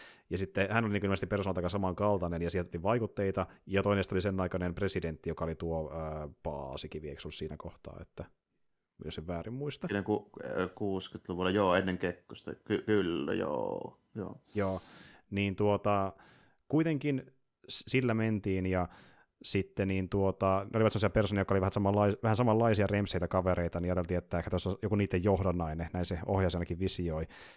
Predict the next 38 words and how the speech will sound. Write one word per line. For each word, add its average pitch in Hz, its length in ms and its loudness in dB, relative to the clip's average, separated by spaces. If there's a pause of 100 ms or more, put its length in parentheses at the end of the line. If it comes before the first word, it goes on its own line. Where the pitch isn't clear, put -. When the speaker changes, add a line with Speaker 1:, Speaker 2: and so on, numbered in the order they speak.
(100)
Speaker 1:
Ja 87 100 0
sit 98 120 2
se - 80 0
on, 180 60 2
ne 170 80 2
pitää 139 200 2
vähän, 117 140 2
vähän 107 200 2
samankaltainen 92 600 2
myös 90 260 -2
siellä 87 240 -2 (400)
Valtarin 92 280 2
kirjoissa, 101 460 2
mutta 92 180 0
niinku 95 160 2
ei 101 240 2
ilmeisesti 113 360 2
ihan 98 180 4
noin 101 240 4
remsiä, 85 400 -4
että 90 180 -4
se - 100 -4
on - 20 4
enemmän 92 140 2
sellainen 92 160 0
vähän 92 160 2
niinku 90 380 -2 (600)
Kassilan 90 380 -2
visio, 85 340 -4
että - 360 -8
se - 60 -2
on 85 40 -2
enemmän 85 180 -4
tämän 82 240 -6
tyylinen 101 360 -8 (160)
sitten 87 260 -6
elokuvissa, 90 480 -6
mutta, - 280 -10